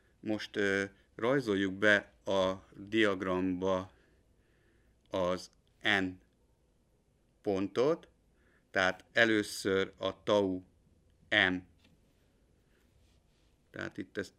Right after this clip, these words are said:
tau M vessző volt, ugye, tau max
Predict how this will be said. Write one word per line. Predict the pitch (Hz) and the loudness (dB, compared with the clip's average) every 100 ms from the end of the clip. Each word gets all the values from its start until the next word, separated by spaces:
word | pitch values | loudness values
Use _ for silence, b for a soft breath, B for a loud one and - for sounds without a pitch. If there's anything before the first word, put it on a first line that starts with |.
| _ _ - | _ _ -12
tau | - 98 92 - | -4 -2 -2 -6
M | 110 101 95 90 | -4 0 0 0
vessző | 101 123 - 139 131 | -2 -4 -4 -2 -2
volt, | 123 131 143 151 143 | -2 -2 -2 -4 -6
ugye, | 113 120 - - | -8 -8 -10 -6
tau | 101 98 - - | -4 -4 -6 -12
max | - 101 110 - - | -8 -6 -8 -12 -20